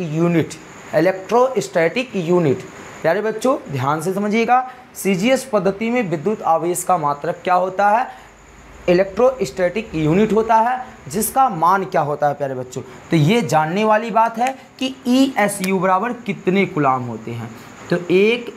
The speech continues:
ईएसयू, एक ईएसयू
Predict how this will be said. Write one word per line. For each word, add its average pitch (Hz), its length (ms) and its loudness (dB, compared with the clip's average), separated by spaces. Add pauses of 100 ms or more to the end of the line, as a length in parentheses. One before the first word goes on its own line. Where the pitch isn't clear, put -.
ईएसयू, 196 1400 2 (480)
एक 214 580 4
ईएसयू 202 1400 2